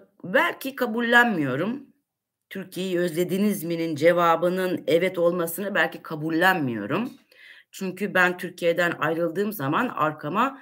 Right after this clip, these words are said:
siyah bir taş attım. Bu Yunanlıların bir deyimidir. Yani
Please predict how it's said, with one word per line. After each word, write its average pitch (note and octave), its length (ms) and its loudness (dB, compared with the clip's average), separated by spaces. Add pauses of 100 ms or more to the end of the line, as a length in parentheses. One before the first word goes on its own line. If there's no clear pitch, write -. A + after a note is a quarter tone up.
siyah A#3 580 0
bir F#3 220 -6
taş C#3 280 -4
attım. - 500 -14 (440)
Bu C#3+ 200 -6
Yunanlıların D3 680 -2
bir C#3+ 140 -6
deyimidir. B2+ 580 2
Yani A#2 360 0